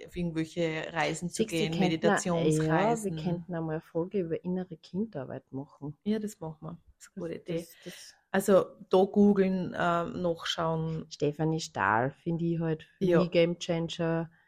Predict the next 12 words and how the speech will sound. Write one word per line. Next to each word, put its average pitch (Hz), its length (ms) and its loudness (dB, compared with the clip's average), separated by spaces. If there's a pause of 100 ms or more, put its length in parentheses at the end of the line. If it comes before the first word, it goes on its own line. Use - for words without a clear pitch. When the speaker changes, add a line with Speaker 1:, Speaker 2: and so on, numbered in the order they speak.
(140)
Speaker 2:
Kind 170 240 -2
in 165 100 0
dir 160 120 2
muss 160 180 -2
Heimat 156 320 -2
finden, 165 280 -4
super 165 320 -6
Buch. 180 560 4
Speaker 1:
Ja. 185 400 -2
Speaker 2:
Gibt's - 380 -2 (160)
echt, 151 460 0 (200)
wow. 135 460 10